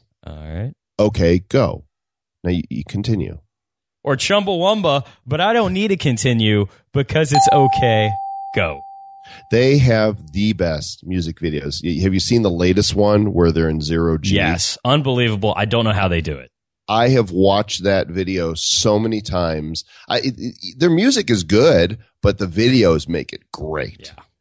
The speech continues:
Speaker 1: Definitely. Agreed. I don't know how they do what they do, but they are amazing, and I love it.
Speaker 2: Lots
Speaker 1: Right.
Speaker 2: of takes. Lots
Speaker 1: Mm-hmm.
Speaker 2: and lots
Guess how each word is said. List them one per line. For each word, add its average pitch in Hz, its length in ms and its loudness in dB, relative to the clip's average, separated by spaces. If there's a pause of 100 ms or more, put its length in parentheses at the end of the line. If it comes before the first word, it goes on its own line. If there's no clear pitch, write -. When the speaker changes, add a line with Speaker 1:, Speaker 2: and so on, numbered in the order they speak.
(960)
Speaker 1:
Definitely. 76 640 -8
Agreed. 78 440 -6
I 80 120 -4
don't 95 160 0
know 92 80 0
how 90 200 0
they 87 140 0
do 85 160 -4
what 82 140 -8
they 78 160 -10
do, 76 320 -14
but 82 160 -14
they 82 140 -6
are 80 160 -6
amazing, 76 480 -12
and 71 100 -18
I 73 60 -14
love 71 320 -16
it. 67 100 -20 (960)
Speaker 2:
Lots 95 420 2
Speaker 1:
Right. 95 80 0
Speaker 2:
of - 60 -14
takes. - 580 0 (120)
Lots 82 680 0
Speaker 1:
Mm-hmm. 80 120 -6
Speaker 2:
and 87 140 0
lots 76 560 -2